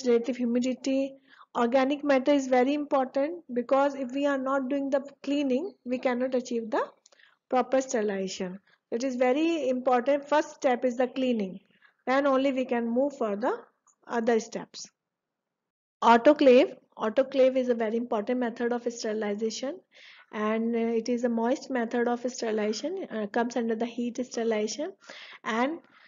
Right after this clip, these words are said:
uh, what we are using, we are using the steam under pressure. So it is based on the principle of pressure cooker,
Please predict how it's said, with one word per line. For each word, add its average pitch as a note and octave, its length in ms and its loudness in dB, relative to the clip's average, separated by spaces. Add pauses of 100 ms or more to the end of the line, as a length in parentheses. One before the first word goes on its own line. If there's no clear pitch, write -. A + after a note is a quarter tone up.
(260)
uh, A3+ 320 2
what B3+ 280 0
we C#4+ 120 2
are C#4+ 80 8
using, C4+ 500 0
we B3+ 140 2
are A3 60 4
using A3+ 440 0
the C4 140 6
steam D4 560 -2 (200)
under A#3 300 2
pressure. F#3 540 -4 (260)
So C#4 140 2
it C4+ 80 2
is D4+ 120 0
based C#4+ 360 2
on D4+ 160 0
the D4+ 80 0
principle C#4 580 -2
of C#4+ 160 -2
pressure A#3 320 -2
cooker, C#4+ 400 -4